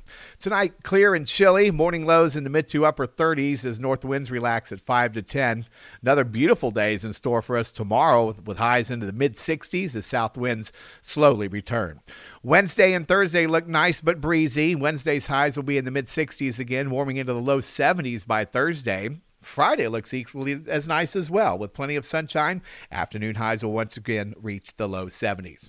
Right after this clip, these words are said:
Our next weather change arrives this weekend, with scattered showers and thunderstorms possible late Saturday and into Sunday.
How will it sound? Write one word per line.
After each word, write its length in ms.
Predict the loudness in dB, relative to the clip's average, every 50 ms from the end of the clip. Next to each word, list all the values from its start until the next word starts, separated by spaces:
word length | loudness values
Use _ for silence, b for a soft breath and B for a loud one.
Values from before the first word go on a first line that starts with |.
| B B B B B B B
Our 80 | 0 4
next 240 | 4 4 2 2 2
weather 260 | 2 4 4 4 2
change 460 | -2 0 0 2 2 0 -2 -4 -6
arrives 380 | -2 2 2 4 4 4 2 -2
this 180 | -4 -6 -2
weekend, 400 | -2 -2 -2 0 0 -2 -2 0
with 120 | -2 -6 -8
scattered 380 | -2 0 0 0 2 0 -4
showers 380 | -2 0 2 2 2 2 0 -2
and 100 | -8 -4
thunderstorms 600 | -2 -2 -2 -2 -6 -6 -6 -6 -6 -6 -8 -8
possible 420 | _ -4 -2 -2 -2 -4 -6 -6 -6
late 220 | -4 -6 -6 -8
Saturday 480 | -6 -4 -2 -2 -2 -2 -2 -4 -4 -4
and 100 | -4 -6
into 200 | -8 -8 -8 -8
Sunday. 580 | -6 -2 -2 -2 -2 -2 -4 -4 -4 -6 -8